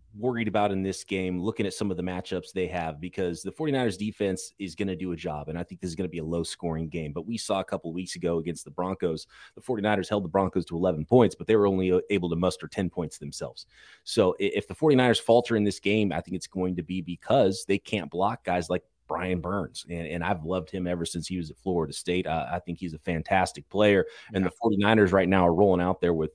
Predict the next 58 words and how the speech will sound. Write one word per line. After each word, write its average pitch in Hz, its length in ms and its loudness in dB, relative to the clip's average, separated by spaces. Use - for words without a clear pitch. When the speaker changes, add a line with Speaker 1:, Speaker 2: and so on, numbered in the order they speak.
Speaker 1:
you 87 120 -6
know, 76 80 -4
four 98 320 0
out 90 100 4
of 80 100 -2
five 85 440 0
different 87 340 -4
offensive 85 400 -4
linemen 90 300 0
than 78 100 -2
they 80 80 -2
started 85 320 -2
with 78 240 -4
last 90 360 2
season. 80 400 -4
And 76 120 -6
some 82 160 -8
really 90 220 0
young 90 240 2
guys 90 460 2
with 90 160 -4
their 85 100 -2
first, - 380 -2
uh, 80 160 -2
extended 92 480 0
starting 92 400 4
experience 90 580 0
on 85 140 2
the 82 120 0
interior. 95 500 2
And 92 100 2
then 95 100 0
they 90 80 2
lose 98 260 0
Trent 90 280 0
Williams 117 560 6
to 113 140 6
a 95 40 6
high 107 200 6
ankle 123 280 6
sprain. 107 460 0
Then 104 160 2
his 104 220 2
backup, 117 400 2
Colton 101 360 0
McKivitz, - 360 2
got 98 160 0
banged 107 200 2
up 101 160 4
last 110 320 0
game. 113 220 0
So - 120 -8
you're 101 100 2
down 107 160 0
to - 80 0
Jalen 95 320 0
Moore 135 320 2
playing 110 400 2